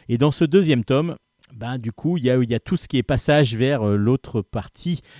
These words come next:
donc en passage, en passant dans le, dans le, dans le miroir qui va lui permettre de passer d'un monde à l'autre.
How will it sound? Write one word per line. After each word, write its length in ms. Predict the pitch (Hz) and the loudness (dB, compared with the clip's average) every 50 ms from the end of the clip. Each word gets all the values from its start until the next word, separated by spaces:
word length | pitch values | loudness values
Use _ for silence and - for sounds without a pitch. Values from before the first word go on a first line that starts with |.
| - - - | -20 -16 -6
donc 220 | 101 117 117 - 113 | -4 -4 -4 -2 -4
en 80 | 104 | -4
passage, 480 | - 120 101 - - 123 123 123 120 104 | -4 -4 -6 -4 -2 -2 -2 -2 -2 -2
en 260 | 110 107 107 101 95 | -4 -4 -4 -4 -6
passant 400 | - - 98 - - 127 120 123 | -6 -8 -8 -6 -4 -4 -4 -2
dans 160 | 113 104 101 | -2 -2 -2
le, 340 | 101 101 101 95 95 92 90 _ _ - - - _ _ - | -2 -2 -2 -2 -4 -6 -8 _ _ -20 -20 -20 _ _ -10
dans 140 | 98 98 90 | -8 -6 -6
le, 300 | 87 85 85 82 82 82 | -6 -6 -8 -10 -10 -12
dans 140 | 82 85 87 | -10 -10 -8
le 40 | 90 | -4
miroir 720 | 104 117 113 95 107 117 135 147 151 151 143 117 87 - | -2 -2 -2 -2 -2 -2 -2 -2 -2 -4 -6 -8 -10 -12
qui 140 | _ - 117 | _ -12 -10
va 100 | 101 101 | -8 -8
lui 140 | 98 95 95 | -8 -8 -8
permettre 380 | - - 110 95 107 117 110 | -6 -6 -6 -4 -6 -8 -6
de 80 | 104 104 | -8 -10
passer 280 | 90 107 98 - - 110 | -8 -8 -10 -8 -8 -6
d'un 120 | 104 101 | -6 -4
monde 200 | 104 113 123 117 | -4 -4 -2 -2
à 60 | 98 | 0
l'autre. 240 | 95 117 156 - - | 0 0 0 0 -2